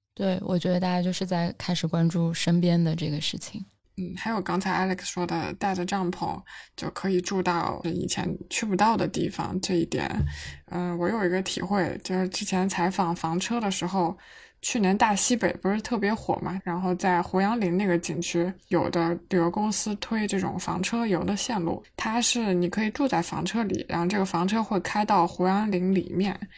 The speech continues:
Speaker 2: 你不需要早上从距离胡杨林有一段距离的酒店很早起来，然后就赶到胡杨林去看日出。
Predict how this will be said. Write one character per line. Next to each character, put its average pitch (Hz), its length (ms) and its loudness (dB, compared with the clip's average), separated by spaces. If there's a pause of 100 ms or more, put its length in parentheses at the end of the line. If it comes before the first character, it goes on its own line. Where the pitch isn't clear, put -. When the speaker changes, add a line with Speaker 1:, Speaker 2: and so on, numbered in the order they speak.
(300)
Speaker 2:
你 185 160 -2
不 185 160 -2
需 220 220 -2
要 185 420 2
早 - 180 2
上 180 360 0
从 175 480 -2
距 220 140 -2
离 180 120 4
胡 180 220 2
杨 185 200 2
林 180 140 2
有 180 180 2
一 175 60 2
段 190 220 0
距 202 160 -2
离 165 80 4
的 175 160 0
酒 170 240 -2
店 185 420 -4
很 180 220 -2
早 190 180 2
起 - 240 2
来， - 220 -2
然 170 120 -4
后 175 220 -4
就 196 160 -4
赶 151 180 -2
到 196 120 2
胡 208 100 0
杨 165 140 0
林 160 120 -4
去 175 120 -6
看 165 200 -6
日 170 140 -2
出。 147 420 -6